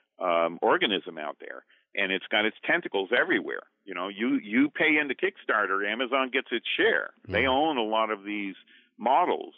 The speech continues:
Speaker 1: for, for crowdfunding and for financing and for distribution.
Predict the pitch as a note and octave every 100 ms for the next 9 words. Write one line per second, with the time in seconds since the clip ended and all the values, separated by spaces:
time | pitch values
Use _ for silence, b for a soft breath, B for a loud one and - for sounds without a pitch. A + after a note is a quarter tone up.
0 | - F#2+ F2+ F2 F2 _ - - G#2 -
1 | G#2 G#2 - F2+ E2+ E2+ E2+ E2+ F2 E2+
2 | F2 - F2+ E2 F#2+ F2 F2 D#2+ - E2
3 | D#2 E2 D#2 - E2 A#2 C#3+ -